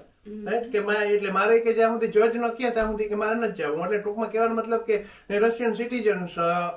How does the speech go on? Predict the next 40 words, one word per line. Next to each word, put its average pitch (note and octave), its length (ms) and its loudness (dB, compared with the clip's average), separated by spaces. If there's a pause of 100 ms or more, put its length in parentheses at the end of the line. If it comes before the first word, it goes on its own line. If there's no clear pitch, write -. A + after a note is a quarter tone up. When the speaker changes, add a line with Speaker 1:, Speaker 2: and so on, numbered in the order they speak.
Speaker 2:
અમ, D#3+ 180 -6
રશિયન F#3+ 400 -2
મૂળ F3 320 -2
રશિયન D#3+ 460 -4
એમ. C#3+ 160 -2
Speaker 1:
હા. - 320 -14 (600)
Speaker 2:
એટલે G3 140 0
આ G3 80 4
લોકોને G#3 260 4
પાછું G#3+ 240 4
ઈ A3+ 80 4
પણ A3+ 180 2
શક, A#3 200 0
કારણ A3+ 160 0
કે A3 100 -2
રશિયન G#3 420 0
યુક્રેનનું G#3 460 2
બધું G#3 200 4
હાલે G3+ 300 4
છે, F#3+ 120 0
એટલે F#3+ 360 -4
આ F#3+ 280 -2
લોકોને F#3+ 320 -4
પ્રોબ્લેમ G3 360 -2
તો G3 100 -4
છે A#3+ 180 0
અમેરિકાને F#3+ 560 0
ને E3+ 80 -4
રશિયાને. D#3 460 -4 (480)
એટલે F#3 160 0
ઈ G#3 60 8
પણ A#3+ 320 4
ખરું A3 280 2
એમ. F#3+ 60 -2 (720)
પણ A3+ 160 6
ગમે D4+ 320 4
જે C#4 200 2
હોય C4 240 4
તે C4 320 0
પણ C4 160 2